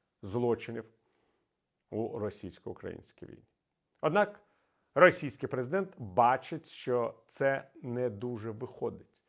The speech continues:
що Дональд Трамп вже неодноразово і сам говорив про те, що може вийти з російсько-українських перемовин.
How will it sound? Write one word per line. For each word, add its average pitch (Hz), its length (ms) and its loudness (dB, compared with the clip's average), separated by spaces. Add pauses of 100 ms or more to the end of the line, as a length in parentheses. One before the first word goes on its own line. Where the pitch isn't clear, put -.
(260)
що 117 420 2
Дональд 104 580 -2
Трамп 165 340 0 (800)
вже 123 440 2 (340)
неодноразово 127 720 4
і - 140 -6
сам 156 420 0 (1400)
говорив 131 460 0
про 139 140 -2
те, 139 160 -2
що 131 200 -8
може 131 240 -2
вийти 127 460 -4 (160)
з - 20 -18
російсько-українських 123 1000 -6
перемовин. 117 400 -4